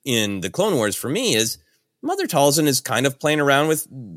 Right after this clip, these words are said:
staying in touch with the rest of the galaxy. She's like, "All right, uh, Sith Lord, you want an apprentice? Here you go. Here's my son." And, "Oh, that really did not work out for me."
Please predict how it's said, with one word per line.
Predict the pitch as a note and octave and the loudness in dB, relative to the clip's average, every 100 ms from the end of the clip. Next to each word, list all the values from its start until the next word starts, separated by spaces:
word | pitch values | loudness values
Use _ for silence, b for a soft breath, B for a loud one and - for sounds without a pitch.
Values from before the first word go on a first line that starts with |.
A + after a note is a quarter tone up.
| D#2 - - B2 G#2+ | -18 -18 -16 -16 -12
staying | - D3 C#3+ | -4 0 2
in | C3+ B2+ | 2 -2
touch | - C#3+ C3+ - | -4 -6 -6 -8
with | D3 D3 - | -6 -6 -4
the | D3 | -2
rest | C#3 C#3 | 0 -2
of | E3 | -2
the | |
galaxy. | C#3 D3+ G3 E4+ E4 | 0 0 -2 -6 -6
She's | - | -4
like, | G3+ - | -4 -2
"All | A4 | -2
right, | F4+ B3+ - A3+ | 0 -2 -6 -12
uh, | G#3+ | -10
Sith | F#3 A3+ A3 | -6 -4 -4
Lord, | G3 A#3+ C#4 | -2 -2 0
you | F#3+ | -2
want | F#3 G3 | 0 0
an | G3+ G3 D#3+ - | 0 -2 -6 -8
apprentice? | F3+ F#3 G3 D4 F4+ - | -4 -2 -2 -4 -6 -8
Here | - B2+ | -6 -4
you | E3 | -2
go. | G3 G4 D#4 | -2 -4 -2
Here's | C3 C#3 | -2 -2
my | G#3 | -4
son." | A3 - A#4 D#3+ F#2 G#2 | -6 -6 -4 -4 -2 -4
And, | C#3+ | -6
"Oh, | - - D#4+ | -6 -4 -4
that | D3 C3 A#2+ | 0 0 0
really | B2 D#3 B3+ G3+ | -2 0 2 4
did | A2 G2+ | 2 0
not | F#2+ | -2
work | F#2 F2 | -4 -4
out | F2+ D2+ | -6 -6
for | - | -12
me." | C#2+ B1+ A#1+ | -14 -16 -18